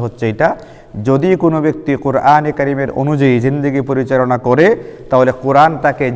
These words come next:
জান্নাতের সুসংবাদ দিচ্ছে। এবং পাঁচ নম্বর কথা হচ্ছে, যদি কোনো ব্যক্তি ফেরেশতা, জিব্রাইল,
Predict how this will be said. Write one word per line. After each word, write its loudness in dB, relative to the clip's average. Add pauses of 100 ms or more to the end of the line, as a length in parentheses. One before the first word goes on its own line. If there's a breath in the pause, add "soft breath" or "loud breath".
জান্নাতের -2
সুসংবাদ 0 (460)
দিচ্ছে। -12 (640 soft breath)
এবং -4 (100)
পাঁচ 0 (100)
নম্বর 0
কথা -2
হচ্ছে, -2 (440 loud breath)
যদি 0
কোনো -2
ব্যক্তি -6 (100)
ফেরেশতা, 0 (220)
জিব্রাইল, 0